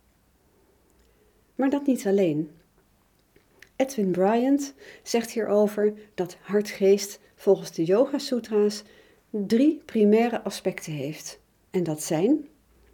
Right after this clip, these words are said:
als eerste manas, dat is het vermogen om ergens aandacht aan te schenken en de verwerking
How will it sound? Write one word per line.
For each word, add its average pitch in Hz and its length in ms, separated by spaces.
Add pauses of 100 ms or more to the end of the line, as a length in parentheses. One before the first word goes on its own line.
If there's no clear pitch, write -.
(880)
als 233 300
eerste 226 500 (180)
manas, 190 640 (800)
dat 226 140
is 202 120
het 196 120
vermogen 208 680 (1500)
om 202 180
ergens 196 440
aandacht 202 440
aan 247 180
te 233 100
schenken 240 560 (1120)
en 220 140
de 196 80
verwerking 208 760